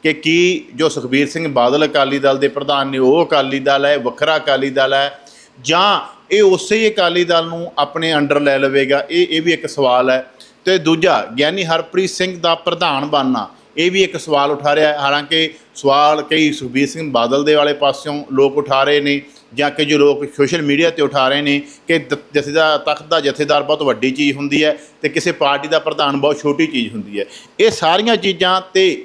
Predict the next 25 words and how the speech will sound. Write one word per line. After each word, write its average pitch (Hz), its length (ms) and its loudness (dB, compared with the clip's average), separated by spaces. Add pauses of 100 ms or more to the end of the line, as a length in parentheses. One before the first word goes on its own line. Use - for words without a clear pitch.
ਗਿਆਨੀ 160 280 -2
ਹਰਪ੍ਰੀਤ 156 420 -4
ਸਿੰਘ 175 200 -8
ਦੀ 170 160 2
ਅੱਜ 147 60 2
ਦੀ 151 160 -2
ਸਪੀਚ 156 460 -4 (360)
ਕੀ 196 160 2
ਕਹਿੰਦੇ 185 400 0
ਆ, 175 60 2
ਸਾਰੇ 160 220 -2
ਵਿਸ਼ੇ 151 160 -4
'ਤੇ 151 100 -10
ਗੱਲਬਾਤ 135 400 0
ਕਰਾਂਗੇ। 139 280 -4 (260)
ਸਾਡੇ 147 160 -2
ਨਾਲ 160 100 -2
ਸੀਨੀਅਰ 175 280 -2
ਪੱਤਰਕਾਰ, 139 520 -2
ਅ, 123 600 -2
ਸਰਦਾਰ 135 320 2
ਬਖਤੌਰ 139 320 0
ਢਿੱਲੋਂ 139 260 0
ਜੀ 120 100 0
ਨੇ। 139 140 0